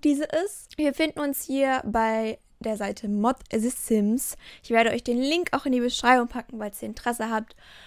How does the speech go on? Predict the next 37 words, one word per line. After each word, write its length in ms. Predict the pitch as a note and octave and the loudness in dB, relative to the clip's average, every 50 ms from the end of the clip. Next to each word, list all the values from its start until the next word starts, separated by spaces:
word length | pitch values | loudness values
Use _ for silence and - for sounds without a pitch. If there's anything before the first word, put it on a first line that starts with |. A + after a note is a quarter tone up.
| - - - - - - - | -10 -8 -6 -6 -8 -6 -2
Und 640 | - C#4+ C#4+ C#4+ C#4+ C#4+ C#4+ C#4+ C#4+ C#4+ C#4+ D4 - - - - - _ - - _ - | 0 2 4 4 4 4 4 4 2 2 -2 -4 -6 -12 -20 -20 -20 _ -20 -18 _ 0
ja, 160 | B3+ C4 B3 | 4 4 4
es 100 | A#3+ - | 4 4
gibt 200 | - C4 - - | 0 -4 -4 -2
ein 100 | A3 A3+ | -4 -2
paar 160 | - - C4 B3 | 0 0 0 0
neue 200 | B3 B3 A#3+ A3+ | 2 2 2 2
Interaktionen 1080 | - A#3 - - A3+ A3+ A3+ - - - - - F#4 F#4 F#4 F4+ F4+ F4+ E4+ E4 E4 | 0 -2 -2 -2 -4 -6 -6 -8 -8 -8 -4 0 0 2 2 2 2 2 0 -2 -4
und 480 | D#4+ D#4 C#4 C4+ C4 C4 C4 C4 - - - - - - _ _ _ _ - | -4 -2 -2 -2 0 0 -2 -4 -6 -10 -20 -20 -20 -20 _ _ _ _ -2
ja, 400 | - D#4+ - C4 G3 - - G#3+ - _ _ _ _ - - | 2 4 6 6 4 4 0 -6 -12 _ _ _ _ -10 0
was 240 | B3 A#3+ B3 A#3+ - | 2 4 4 4 2
ihr 60 | C4 | 2
dafür 240 | A3+ B3 B3 B3+ A#3+ | 2 2 0 0 -4
tun 240 | - D#4 E4 E4+ A#3 | -2 0 0 2 0
müsst, 160 | F#3+ F#3+ - | 0 -2 -2
um 60 | G3 | -4
das 140 | G3 G3 - | -4 -4 -4
zu 60 | - | -4
installieren. 400 | G#3 G#3 - A#3+ B3 C4 B3+ G#3+ | -6 -4 -2 0 2 2 2 2
Ihr 80 | F#3+ F#3+ | 0 0
müsst 320 | G3+ A3+ - - - - | -2 -2 -4 -6 -6 -4
auf 120 | - - - | -4 -4 -4
Files 580 | - - - - G#3+ A#3+ C4+ C4 - - - | -6 -12 -4 0 2 2 2 2 0 -6 -14
drücken 400 | - - - - - G3 A#3 D#4+ - - _ _ - | -10 -10 -10 -8 -6 -4 -4 -4 -6 -10 _ _ -10
und 260 | - A#3 A#3+ A#3 - | -2 -2 -2 0 2
dann 180 | A3+ A#3 A#3 A#3 | 2 4 4 2
müsst 200 | A#3+ - - - | 0 0 -2 -4
ihr 120 | - - | -4 -2
eine 200 | - G#3 G#3+ G#3 | -2 -2 -2 0
Version 360 | - G#3 G3 G3+ G3+ G3 G3+ | 0 -2 -2 0 -2 -2 -2
aussuchen. 640 | - - D4 F4 - - D4+ D4 - - C#4 B3+ B3+ | -2 -2 -2 -2 0 0 -2 -2 0 -2 -2 0 0
Die 120 | A#3+ A#3+ - | 0 0 -2
Informationen 640 | A3+ A#3 A3+ G#3+ A3 A3 - - A#3+ B3 B3+ B3 | -2 -4 -2 -2 -4 -4 -2 -2 0 0 2 2
dazu 280 | A3+ G#3+ G#3+ - - A3 | 0 0 -2 -2 -4 -6
stehen 360 | - - - - G#3+ G#3 G#3 | -6 -4 0 2 2 2 2
hier 140 | G#3+ G3 G3+ | 0 -2 -4
vorne. 500 | - - A3+ A#3 A#3+ A#3+ A#3+ A#3 A#3 | -4 -2 0 0 2 2 2 0 -2